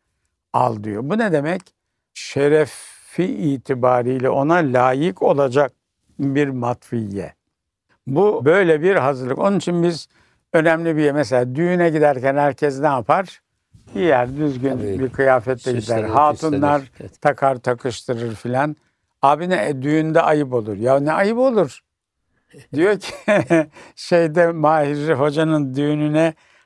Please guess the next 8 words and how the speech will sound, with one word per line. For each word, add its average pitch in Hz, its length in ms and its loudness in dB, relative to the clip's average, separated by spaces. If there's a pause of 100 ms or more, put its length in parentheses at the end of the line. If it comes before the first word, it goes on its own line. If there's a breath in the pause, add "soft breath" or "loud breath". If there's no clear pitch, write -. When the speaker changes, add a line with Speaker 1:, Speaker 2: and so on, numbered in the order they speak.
Speaker 1:
Hafız 143 500 0
Yusuf 131 320 -4
Cemil 147 400 -2
Ararat 135 400 2
gitmek 147 400 -4
istemiş. 151 520 -6 (800)
Orada 175 500 2
diyor, 127 440 -2